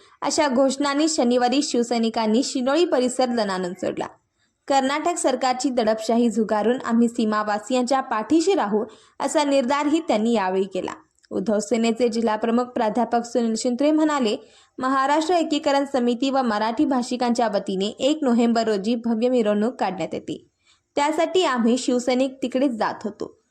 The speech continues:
पण कर्नाटक पोलिसांनी शिनोळी येथेच नाकाबंदी करून आम्हाला कर्नाटकात येण्यास मज्जाव केला. मराठी भाषिकांची ही मुस्कटदाबी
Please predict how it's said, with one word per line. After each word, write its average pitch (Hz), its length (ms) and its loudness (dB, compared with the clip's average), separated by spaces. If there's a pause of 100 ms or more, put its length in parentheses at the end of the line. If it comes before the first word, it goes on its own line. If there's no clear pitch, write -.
(200)
पण 320 140 2
कर्नाटक 294 560 0
पोलिसांनी 294 540 0 (200)
शिनोळी 311 460 0
येथेच 277 440 0
नाकाबंदी 226 600 0
करून 247 320 0 (260)
आम्हाला 247 400 0
कर्नाटकात 240 680 -2
येण्यास 240 340 0
मज्जाव 220 400 -2
केला. - 200 -6 (340)
मराठी 214 360 -2
भाषिकांची 220 600 -2
ही 262 220 0
मुस्कटदाबी 233 760 0